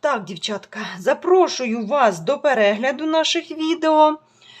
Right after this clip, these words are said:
Переходьте на канали дівчаток, з якими я приймаю участь у цьому проєкті, на канал Вікторії і Наталі.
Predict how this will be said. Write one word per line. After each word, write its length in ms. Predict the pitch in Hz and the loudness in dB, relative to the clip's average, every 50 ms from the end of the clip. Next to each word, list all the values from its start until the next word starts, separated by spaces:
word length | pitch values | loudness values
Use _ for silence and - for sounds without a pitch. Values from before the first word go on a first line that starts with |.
| - _ _ | -20 _ _
Переходьте 600 | - 233 247 302 294 - - 294 240 - - 226 | -6 -4 -2 -4 -4 -2 0 0 0 0 -2 -2
на 140 | 220 220 226 | 0 0 -2
канали 480 | 220 - 269 269 285 262 226 208 196 202 | 0 0 0 2 4 2 4 2 0 -2
дівчаток, 800 | 175 220 240 190 185 - - 196 175 180 202 190 - 311 269 262 | -4 -6 -6 -2 -2 0 2 2 2 2 2 0 -2 -6 -6 -6
з 80 | - | -6
якими 420 | 294 302 - - 311 311 302 302 285 | -6 -6 -4 -4 -4 -2 -2 -2 -2
я 400 | 262 285 277 277 277 262 220 220 | 0 2 2 2 0 -2 -4 -8
приймаю 480 | 269 262 277 269 269 269 269 247 262 262 | -6 -6 -4 -2 -2 -2 -2 -2 -4 -6
участь 420 | 269 254 - 240 240 226 - - | -6 -6 -6 -8 -8 -10 -12 -16
у 20 | |
цьому 320 | 220 - 254 254 247 240 220 | -12 -6 -4 -4 -4 -4 -4
проєкті, 580 | 226 233 226 226 226 233 226 220 - 214 208 | -2 0 2 2 0 0 -2 -8 -8 -6 -6
на 180 | 208 208 202 208 | -4 -4 -4 -6
канал 400 | 208 - 220 214 214 208 202 196 | -4 -4 -4 -2 -2 -2 -2 -2
Вікторії 880 | 175 196 180 - - 226 226 226 220 185 196 180 175 180 175 175 180 | -4 -8 -10 -10 -8 -6 -2 -2 0 -2 -2 -6 -6 -6 -6 -6 -6
і 40 | 190 | -6
Наталі. 720 | 185 165 160 165 _ - 208 254 302 330 330 349 349 359 | -4 -4 -6 -8 _ -4 -2 -2 0 0 2 0 0 0